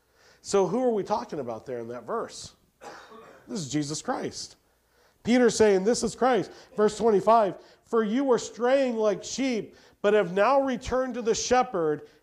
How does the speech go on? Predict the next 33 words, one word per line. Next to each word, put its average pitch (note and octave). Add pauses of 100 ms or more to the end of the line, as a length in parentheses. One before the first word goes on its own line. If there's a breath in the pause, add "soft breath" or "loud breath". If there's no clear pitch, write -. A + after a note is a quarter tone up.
and F3
overseer G3 (160)
of E3
your E3
souls." E3 (240 loud breath)
So -
we G3+
have F#3+
shepherd, C4 (500)
we F#3+
have F#3
sheep, C4+ (680 soft breath)
and G3+
we G#3
have G#3
"by A3
his G#3+
wounds G#3+
you G#3
are F#3+
healed." F3+ (220 loud breath)
Where B3
have C#4
we A#3+
seen A#3+
all G#3+
three A3+
of F#3+
those F3+
concepts F#3+ (320 loud breath)
in E3+
one F3
chapter? D#3+